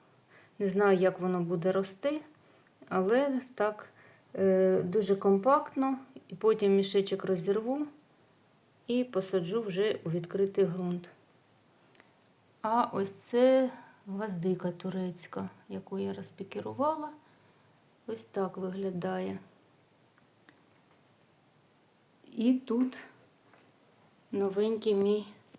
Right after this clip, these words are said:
сінгоніум. Місце було, я його сюди поставила. Red Sport Tricolor.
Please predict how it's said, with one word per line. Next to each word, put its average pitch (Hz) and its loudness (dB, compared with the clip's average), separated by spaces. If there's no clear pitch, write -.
сінгоніум. 185 -2
Місце 190 -4
було, 202 0
я 196 -4
його 185 -6
сюди 175 -8
поставила. 214 -4
Red 190 -4
Sport 214 -6
Tricolor. 180 -4